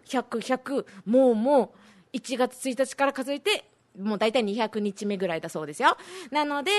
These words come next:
あの、山梨桃の日っていう風になっているそうです。また、この時期は桃の出荷時期に当たることも由来となっていますということです。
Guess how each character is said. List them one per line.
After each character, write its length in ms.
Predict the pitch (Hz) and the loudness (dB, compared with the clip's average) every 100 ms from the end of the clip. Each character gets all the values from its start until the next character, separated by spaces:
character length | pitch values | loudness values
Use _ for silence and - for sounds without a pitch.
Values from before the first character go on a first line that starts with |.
| 359 - | 2 0
あ 100 | 202 | -2
の、 80 | 185 | 0
山 320 | 202 226 226 | 0 0 0
梨 240 | 208 208 | -2 -4
桃 360 | 190 196 190 185 | -4 -4 -4 -4
の 140 | 170 | -6
日 200 | 165 339 | -2 0
っ 40 | 392 | 0
て 300 | _ - 190 | _ -2 0
い 100 | 185 | 0
う 20 | |
風 140 | 185 185 | -4 -4
に 120 | 180 | -4
な 120 | 202 | -6
っ 20 | |
て 160 | - 180 | -8 -12
い 80 | 165 | -10
る 120 | 170 | -10
そ 240 | - 156 | -12 -12
う 20 | 156 | -12
で 80 | |
す。 100 | 180 330 - - - - 359 277 | -2 -2 -2 -10 -20 -20 -10 -4
ま 100 | 370 | 2
た、 140 | 381 | 2
こ 160 | 381 403 | 2 2
の 140 | 453 | 4
時 160 | 466 427 | 2 0
期 160 | 349 | 2
は 180 | 370 381 | 4 2
桃 280 | 254 294 311 | 2 0 0
の 100 | 311 | 0
出 180 | 302 311 - | -2 -4 0
荷 80 | 302 | -2
時 160 | 294 247 | -2 -4
期 140 | 269 | -2
に 100 | 226 | 0
当 100 | - | -2
た 140 | - 233 | -2 -2
る 120 | 220 | -2
こ 140 | 233 | -4
と 120 | 214 | -4
も 100 | 330 | -2
由 160 | 370 233 | 2 2
来 240 | 208 196 | 2 0
と 140 | 190 185 | -2 -4
な 120 | 196 | -4
っ 20 | |
て 180 | - 180 | -6 -8
い 80 | 160 | -8
ま 140 | 156 | -10
す 160 | - 349 | -10 -6
と 100 | 294 | -4
い 60 | |
う 60 | 196 | -4
こ 120 | 160 | -8
と 140 | - - | -14 -12
で 120 | 143 | -10
す。 300 | - 214 | -6 -4